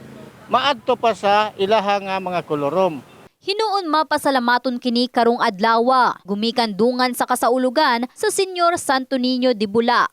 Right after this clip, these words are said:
Speaker 2: Ubay-ubay usab ang mga pasahero niini.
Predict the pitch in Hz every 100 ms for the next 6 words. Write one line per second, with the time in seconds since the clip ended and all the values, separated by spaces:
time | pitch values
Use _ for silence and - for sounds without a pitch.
0 | - 196 214 220 220 220 214 233 247 220
1 | 220 233 233 233 233 233 240 226 240 247
2 | 269 269 294 233 170